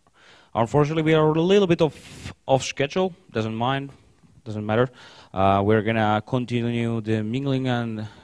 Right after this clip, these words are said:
networking in Fat Lizard, which is right across the corner.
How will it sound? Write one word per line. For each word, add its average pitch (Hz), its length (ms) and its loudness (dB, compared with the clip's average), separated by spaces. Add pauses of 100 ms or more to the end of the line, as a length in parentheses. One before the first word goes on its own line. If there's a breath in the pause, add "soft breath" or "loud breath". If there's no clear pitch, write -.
(120)
networking 107 760 -4
in 101 320 -6
Fat 113 320 0
Lizard, 92 400 -4
which 90 160 -8
is - 260 -10 (480 soft breath)
right 104 480 4
across 101 440 -4
the 104 100 -10
corner. 101 480 0